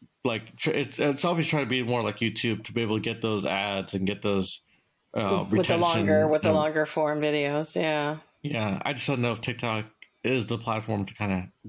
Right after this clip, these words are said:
Speaker 1: do it best. Um,
Speaker 2: Yeah, I kind of,
Speaker 1: and
Speaker 2: yeah.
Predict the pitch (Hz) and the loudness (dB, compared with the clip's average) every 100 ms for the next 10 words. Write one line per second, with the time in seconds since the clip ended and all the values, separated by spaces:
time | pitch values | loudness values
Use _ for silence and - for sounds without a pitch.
0 | - 120 101 113 92 90 - - - _ | -2 0 0 0 -4 -4 -12 -20 -20 _
1 | _ _ _ _ _ _ _ _ _ _ | _ _ _ _ _ _ _ _ _ _
2 | - 107 98 - - - 170 - 165 165 | -6 -4 -4 -6 -10 -4 -2 -2 -2 -2
3 | 165 147 _ - - _ - - 190 196 | -4 -10 _ -20 -20 _ -14 -6 -2 0
4 | 180 160 120 139 151 143 | 0 -2 0 2 0 -2